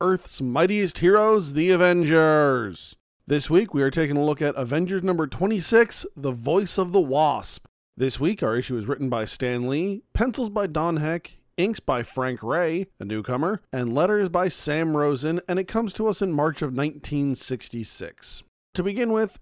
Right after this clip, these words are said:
I'm lukewarm on the cover. Again, we have an all-white background. Now, I think this works better than it did on issue number twenty-four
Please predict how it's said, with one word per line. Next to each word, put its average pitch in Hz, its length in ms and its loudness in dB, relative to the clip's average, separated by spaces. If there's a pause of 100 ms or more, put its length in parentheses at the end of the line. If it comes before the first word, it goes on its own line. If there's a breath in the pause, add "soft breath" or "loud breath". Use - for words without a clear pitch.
I'm 233 460 0
lukewarm 147 500 2
on 135 80 0
the 127 80 -4
cover. 107 380 -8 (320)
Again, 175 400 0
we 165 100 2
have 143 460 0 (100)
an 139 140 -2
all-white 139 880 0
background. 165 720 0 (280)
Now, 151 160 2
I 165 80 0
think 254 180 -2
this 240 180 -4
works 190 280 0
better 170 500 0
than 156 160 -2
it 156 100 -6
did 156 200 -2
on 143 440 0
issue 156 240 -2
number 143 220 0
twenty-four 156 960 0